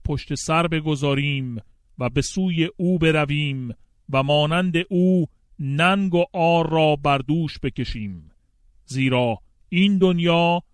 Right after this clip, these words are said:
خانهٔ دائمی ما نیست و ما انتظار می‌کشیم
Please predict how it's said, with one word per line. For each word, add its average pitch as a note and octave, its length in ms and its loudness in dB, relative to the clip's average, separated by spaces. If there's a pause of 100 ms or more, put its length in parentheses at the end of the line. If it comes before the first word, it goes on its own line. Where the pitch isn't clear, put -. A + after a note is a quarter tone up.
(100)
خانهٔ F3 760 0
دائمی C#3+ 840 -2
ما D3 300 -2
نیست D#3+ 640 -2 (440)
و C3 80 0
ما E3+ 460 0
انتظار F3 800 -2
می‌کشیم F3 720 -4